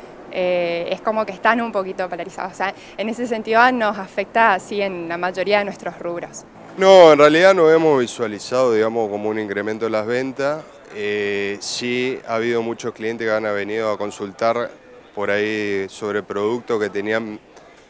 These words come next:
Speaker 2: digamos, eh, con la idea de comprarlo, o sea, tenían planificado comprarlo y ayer buscaron concretar muchas ventas. Nosotros no hemos actualizado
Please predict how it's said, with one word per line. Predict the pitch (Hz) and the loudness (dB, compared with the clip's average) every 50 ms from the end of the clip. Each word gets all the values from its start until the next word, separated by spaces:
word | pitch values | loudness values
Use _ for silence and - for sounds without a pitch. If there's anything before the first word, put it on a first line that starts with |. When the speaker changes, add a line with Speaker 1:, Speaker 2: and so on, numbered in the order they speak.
| - - - - - | -20 -20 -20 -20 -18
Speaker 2:
digamos, | - 98 101 101 107 107 110 113 110 107 107 104 101 95 87 _ - - _ _ - - | -10 -6 -2 -2 -2 0 0 0 0 0 0 0 -2 -4 -8 _ -20 -20 _ _ -20 -16
eh, | 95 98 101 98 | -12 -12 -12 -10
con | - 101 101 | -10 -8 -6
la | 98 98 98 | -6 -4 -2
idea | 104 110 113 | -2 -2 -2
de | 113 110 | -2 -2
comprarlo, | 104 107 104 92 107 110 117 123 123 123 123 123 120 123 120 117 117 113 110 107 104 101 98 98 95 | -4 -6 -6 -4 -2 0 0 0 0 0 0 2 4 4 4 4 2 2 2 0 0 0 -2 -2 -4
o | 95 | -6
sea, | - - 110 101 95 - _ _ _ _ _ | -6 -6 -8 -8 -8 -10 _ _ _ _ _
tenían | - 98 98 104 110 113 113 107 101 101 95 - | -12 -10 -8 -6 -6 -6 -6 -8 -10 -12 -14 -12
planificado | - 107 104 107 107 98 - 110 104 - 127 131 135 131 123 107 | -6 -6 -4 -4 -4 -8 -10 -14 -6 -4 -2 0 2 0 0 0
comprarlo | 113 110 101 117 117 120 127 131 135 135 | -4 -4 -2 -2 -2 -2 -2 -2 -2 -2
y | 123 107 | 0 -2
ayer | 101 95 92 101 104 107 113 113 110 | -2 -2 -4 -4 -4 -2 -2 -2 -2
buscaron | 98 98 92 - - 104 104 107 107 98 | -4 -6 -8 -6 -6 -6 -6 -6 -6 -6
concretar | 98 98 98 95 98 95 95 - 104 104 104 | -6 -6 -6 -6 -6 -6 -6 -4 -6 -6 -6
muchas | 107 107 98 - 104 101 | -8 -10 -10 -8 -10 -6
ventas. | 95 110 120 123 120 104 117 120 135 151 - - _ _ _ - - - - - - - _ | -6 -6 -6 -6 -6 -8 -8 -10 -10 -10 -14 -20 _ _ _ -20 -20 -20 -20 -20 -20 -18 _
Nosotros | - 113 104 - - 127 117 127 120 120 113 | -6 -6 -6 -4 -4 -4 -4 -2 -2 -2 0
no | 113 113 120 | 0 0 0
hemos | 123 127 117 107 101 | 0 0 0 -2 -2
actualizado | 92 - 98 98 95 95 - - - 113 113 113 110 110 107 104 101 98 98 95 92 87 | -4 -6 -8 -8 -8 -8 -10 -8 -6 -4 -2 -2 -2 -2 -2 -2 -2 -2 -2 -4 -4 -8